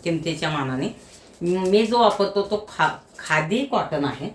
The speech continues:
आणि तो जाड येतो, बऱ्यापैकी जाड येतो तो. अ, तर हा थोडासा पातळ आहे आणि च-, चांगला आहे, डिझाईन पण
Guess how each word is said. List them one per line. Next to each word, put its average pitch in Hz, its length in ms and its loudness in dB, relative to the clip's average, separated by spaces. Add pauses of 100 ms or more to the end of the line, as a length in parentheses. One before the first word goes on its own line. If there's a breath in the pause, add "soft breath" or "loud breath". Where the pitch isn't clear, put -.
(340 loud breath)
आणि 175 280 0
तो 247 60 2
जाड 170 420 6
येतो, 143 220 0
बऱ्यापैकी 202 480 2
जाड 143 280 2
येतो 123 200 -8
तो. - 300 -6 (280 loud breath)
अ, 147 120 0 (120)
तर 151 120 2
हा 165 360 2
थोडासा 196 380 0 (480 loud breath)
पातळ 220 380 4
आहे 202 100 2 (180)
आणि 202 160 2
च-, - 580 -6
चांगला 240 280 4
आहे, - 380 -8
डिझाईन 175 380 2
पण 180 260 0